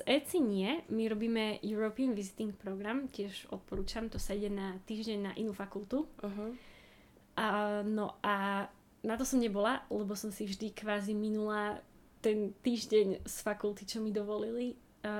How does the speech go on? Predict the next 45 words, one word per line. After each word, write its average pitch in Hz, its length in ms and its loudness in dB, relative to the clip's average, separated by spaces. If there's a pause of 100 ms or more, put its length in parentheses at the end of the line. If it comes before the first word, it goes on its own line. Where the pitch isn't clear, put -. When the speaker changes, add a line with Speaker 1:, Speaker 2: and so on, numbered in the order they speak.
Speaker 1:
odísť, 214 480 -2
tak 190 120 -2
som 214 220 -2
väčšinou 208 360 -2
šla 202 260 -4
na 196 60 -4
tú 196 120 -6
ecu. 214 360 -2
Speaker 2:
Mhm. 220 320 0
Speaker 1:
Aj 202 180 0
v 196 240 -4
auguste 196 460 -2
som 214 340 -6 (120)
vlastne 208 280 -6
šla 208 220 -4
na 202 100 -4
tú 196 100 -6
ecu, 220 280 -4
tak 226 160 -2
už 202 120 0
som 214 120 -6
nechcela 208 640 -2 (340)
zas 208 400 -4 (220)
toľko 214 320 2
veľa 220 400 0 (480)
chodiť, 214 360 -2
keď - 140 -6
som 196 140 -6
chcela 202 260 -6
ísť 202 140 -4
ešte - 220 -10
napríklad 202 420 -2
aj 208 80 -2
na 202 80 -2
inú 208 180 -4
dovolenku 202 560 -4
a 214 80 -2
Speaker 2:
No, 214 80 -4
Speaker 1:
tak. 214 140 -2
Speaker 2:
jasné. 185 320 -10 (800)
Speaker 1:
Ale 214 580 0
bola 208 260 0
som 214 240 -4 (220)
na 208 160 -2
Tajvane 214 680 0